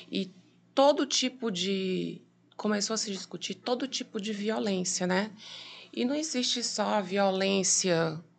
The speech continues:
aquela violência física. Existe a violência psicológica, existe a violência moral, existe o assédio.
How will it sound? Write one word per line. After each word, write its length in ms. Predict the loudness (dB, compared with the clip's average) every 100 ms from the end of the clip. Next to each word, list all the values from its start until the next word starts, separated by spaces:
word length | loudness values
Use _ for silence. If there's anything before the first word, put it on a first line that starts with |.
| _
aquela 320 | -12 -4 -2
violência 500 | 0 0 0 -2 -6
física. 760 | -10 -12 -10 -8 -8 -8 -12 -18 -16 -18 -16 -16 -4
Existe 400 | -2 0 0 -2
a 20 |
violência 540 | 2 4 4 2 -2
psicológica, 1120 | -4 -4 -4 -4 -2 -2 -2 -2 -4 -6 -10 -10 -12 -14 -6
existe 340 | -2 0 2 0
a 20 |
violência 540 | 2 2 2 0 -2
moral, 840 | -2 0 0 2 2 2 0 -4 -10 -18 -16 -16 -16 -4
existe 520 | 0 2 4 4 4
o 40 | 2
assédio. 840 | 0 0 6 8 6 4 -4 -8